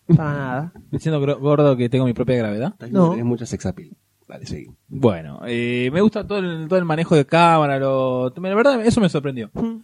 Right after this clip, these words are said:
Speaker 2: Y me lo veo como para candidato en algo en los Oscars.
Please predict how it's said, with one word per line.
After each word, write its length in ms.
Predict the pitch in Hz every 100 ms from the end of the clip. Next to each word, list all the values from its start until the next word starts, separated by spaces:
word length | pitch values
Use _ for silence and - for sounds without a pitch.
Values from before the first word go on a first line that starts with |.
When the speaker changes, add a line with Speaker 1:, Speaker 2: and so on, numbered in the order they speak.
| _ _ _
Speaker 2:
Y 320 | 190 233 269
me 460 | 247 233 233 233 233
lo 280 | 233 240 247
veo 220 | 294 269
como 260 | 233 190 175
para 1160 | 156 151 147 139 135 135 131 127 127 123 123 120 -
candidato 480 | 156 151 165 190 160
en 80 | 147
algo 600 | 139 123 117 110 110 110
en 120 | 107
los 260 | 107 104 - - - _ _
Oscars. 800 | 120 - 123 104 104 - -